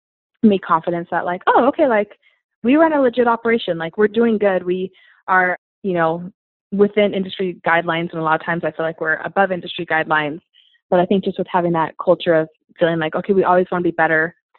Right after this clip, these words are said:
Sometimes I, I guess I'm too hard on ourselves, like, "Oh, like, we need to, like, we need to be better." But just, you know, having that formal education around other people doing the same things as us, being like, "Oh, like, we got this under control, like,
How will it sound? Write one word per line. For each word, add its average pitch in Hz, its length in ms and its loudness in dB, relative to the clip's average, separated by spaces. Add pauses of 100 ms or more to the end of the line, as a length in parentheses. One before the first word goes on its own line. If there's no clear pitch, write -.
(500)
Sometimes 180 400 0
I, 160 380 0
I 180 40 -10
guess 170 200 -2
I'm 165 140 -6
too - 120 -8
hard 165 220 -2
on 165 120 -2
ourselves, 170 460 -4
like, 147 220 -6
"Oh, 226 120 2
like, 175 180 0
we 196 80 0
need 220 100 2
to, 214 100 4
like, 165 200 -2 (920)
we 196 120 4
need 262 120 6
to 226 60 -2
be 202 80 -6
better." 202 420 0 (340)
But 190 200 2
just, 185 180 0 (200)
you 190 100 -4
know, 170 120 0
having 180 360 -2
that 170 280 -2
formal 170 540 2 (380)
education 180 560 -4
around 180 400 0
other 196 160 -2
people 196 240 -2
doing 180 180 0
the 170 140 -4
same 175 160 -2
things 170 240 -2
as 160 60 -4
us, 156 200 2 (480)
being 165 160 -10
like, 156 180 -12
"Oh, 403 200 4
like, 175 180 -2 (200)
we 233 120 -8
got 302 180 2
this 247 140 -8
under 254 160 -2
control, 240 360 0
like, 170 200 -2